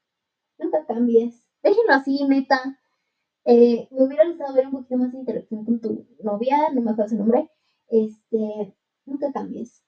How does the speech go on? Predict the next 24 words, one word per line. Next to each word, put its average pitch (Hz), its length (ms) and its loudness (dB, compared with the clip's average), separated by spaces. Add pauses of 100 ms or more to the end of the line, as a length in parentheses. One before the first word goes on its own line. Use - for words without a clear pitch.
(160)
Te 269 80 -12
amamos, 262 400 0
Dustin. 226 540 -6 (2000)
Max 339 340 0
y 294 160 0
Eleven. 220 440 2 (1500)
Ya 269 180 8
en 302 120 4
la 320 240 4
última 254 480 -4
parte, 262 380 -6
ya 254 280 6
como 269 180 -4
que 240 140 -2
se 233 160 -6
hace 220 220 0
el 240 120 0
reencuentro, 214 600 -2
¿no? 240 120 0
En 240 100 2
la 220 80 -2
mente 220 220 -2
de 233 60 4
Max. 220 360 -4